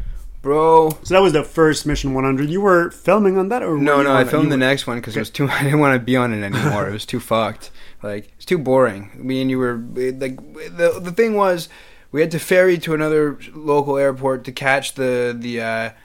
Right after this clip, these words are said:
Speaker 1: what was it again? The Sherpa, 'cause the Sherpa couldn't take off from Parachute Montreal. It was too big. And we had really bad weather, so we'd lose time with the ferrying, and they would also have to say, "Okay, no, we can't do it 'cause we don't have enough time to be sure we'll get up." So we lost tons of opportunities. Then when we did,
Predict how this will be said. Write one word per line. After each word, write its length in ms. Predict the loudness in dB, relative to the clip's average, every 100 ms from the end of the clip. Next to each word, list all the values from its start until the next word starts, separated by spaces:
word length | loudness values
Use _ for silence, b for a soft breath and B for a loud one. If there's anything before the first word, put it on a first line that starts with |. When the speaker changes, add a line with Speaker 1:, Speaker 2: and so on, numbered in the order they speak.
| b b _
Speaker 1:
what 100 | -6 -4
was 200 | -6 -8
it 80 |
again? 240 | -8 -6 -6
The 60 |
Sherpa, 580 | -2 2 2 2 -2 -4 B B
'cause 140 | -10 -8
the 60 |
Sherpa 320 | -4 -4 -2 -2
couldn't 220 | -4 -2
take 200 | -2 0
off 240 | 0 -2
from 140 | -6 -4
Parachute 320 | -2 -2 -6
Montreal. 380 | -6 -2 -2 -2
It 20 |
was 140 | -4
too 160 | -6 -2
big. 400 | 0 0 -2 -10 B B B B B B B B B B B -20 -2
And 160 | 2 4
we 60 | 4
had 100 | 4
really 200 | 4 6
bad 220 | 4 6
weather, 340 | 6 6 4
so 140 | 0 -2
we'd 140 | 0
lose 180 | 0 0
time 340 | 0 0 2
with 140 | 0 -2
the 80 |
ferrying, 800 | 0 4 4 2 -2 -2 -4 -8 -6
and 180 | -2 0
they 80 | 2
would 160 | 2
also 300 | 2 2 -2
have 80 | -4
to 80 | -4
say, 160 | 0
"Okay, 320 | 0 0 -2 0
no, 120 | 0
we 120 | -2
can't 280 | -2 -4 -2
do 160 | -2 -2
it 60 |
'cause 120 | -2
we 80 | -6
don't 80 | -2
have 120 | -2
enough 160 | -4 -4
time 240 | -2 0
to 40 | 0
be 80 | -4
sure 300 | 0 2 2
we'll 140 | 2
get 180 | 0 0
up." 340 | 0 -4 -8
So 120 | -8
we 60 | -6
lost 280 | -6 -6 -6
tons 300 | -2 -2 0
of 80 | 2
opportunities. 880 | 4 2 -2 -2 -2 -2 -6 -6
Then 180 | -6 -4
when 120 | -2
we 60 | -4
did, 440 | -2 2 2 0